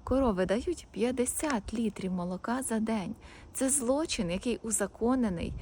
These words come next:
проти цих тварин та для бізнеса. Людям рости, дорослим людям рости не потрібно. Не потрібно нам стільки того кальція, стільки білка,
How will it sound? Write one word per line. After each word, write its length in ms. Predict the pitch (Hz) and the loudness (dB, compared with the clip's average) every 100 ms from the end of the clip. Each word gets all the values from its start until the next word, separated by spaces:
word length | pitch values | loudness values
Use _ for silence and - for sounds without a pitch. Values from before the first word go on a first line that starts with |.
| - - - | -4 -4 -2
проти 560 | 214 233 247 190 175 - | 2 2 0 -4 -4 -6
цих 260 | - 208 | -4 -4
тварин 380 | - 190 208 196 | -4 -2 0 2
та 100 | 240 | 0
для 160 | 233 226 | 2 0
бізнеса. 640 | 196 202 - 160 - - - - - - - | 2 0 0 -4 -6 -8 -12 -18 -20 -8 0
Людям 520 | 202 285 392 208 180 | 2 4 4 4 4
рости, 520 | 202 - - 262 269 - - | 2 0 -2 -2 -4 -6 0
дорослим 640 | 214 277 247 180 190 196 | 4 6 4 2 -2 -2
людям 420 | 214 311 196 165 | 0 0 -2 -2
рости 360 | 175 208 - 254 | -2 -2 2 4
не 180 | 196 226 | 4 2
потрібно. 720 | 285 - 302 285 202 151 139 - - - | -2 -4 -2 0 0 -4 -8 -12 -18 -2
Не 140 | 196 254 | 4 4
потрібно 480 | 285 - 311 226 214 | 4 0 2 4 4
нам 180 | 202 | 2
стільки 420 | 202 - 240 - 214 | 0 0 0 2 0
того 260 | 196 220 | 2 0
кальція, 640 | - 240 226 - - 165 196 | 0 2 2 2 -2 0 -2
стільки 420 | - 233 - 190 | 0 0 2 4
білка, 440 | 196 190 - 226 | 4 2 2 2